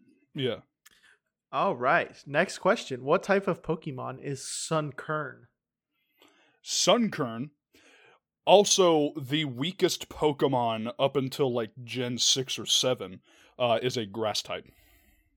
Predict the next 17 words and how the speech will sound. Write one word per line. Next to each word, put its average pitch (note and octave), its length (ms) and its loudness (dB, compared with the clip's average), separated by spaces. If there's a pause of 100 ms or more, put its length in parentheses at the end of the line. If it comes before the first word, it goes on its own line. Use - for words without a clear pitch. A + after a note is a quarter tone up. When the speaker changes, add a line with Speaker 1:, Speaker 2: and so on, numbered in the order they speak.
(560)
Speaker 2:
That C#3 160 -8
is C#3 160 -6
correct. F3 420 -2
So - 220 -12
you're C#3 360 -4
five D3 300 -4
for D#3 140 -6
five, F#3 360 -2
and D3 160 -2
this D#3 200 -4
is D#3+ 80 -6
the D#3+ 100 0
last D#3 340 0
question D#3+ 360 -4
of C#3 140 -6
this D3+ 180 -8
set. - 280 -6